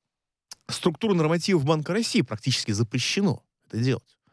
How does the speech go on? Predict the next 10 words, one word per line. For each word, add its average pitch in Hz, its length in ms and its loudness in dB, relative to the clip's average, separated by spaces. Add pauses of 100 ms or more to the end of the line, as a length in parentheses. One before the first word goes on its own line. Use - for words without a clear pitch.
(340)
Торговлю, 147 460 0
пожалуйста, 240 500 0
финансовые 117 420 -2
спекуляции, 107 540 -4
пожалуйста. 254 560 -2 (320)
А 123 100 0
если 165 220 0
вы 147 80 2
начинаете 147 500 -2 (240)
кредитовать 147 640 2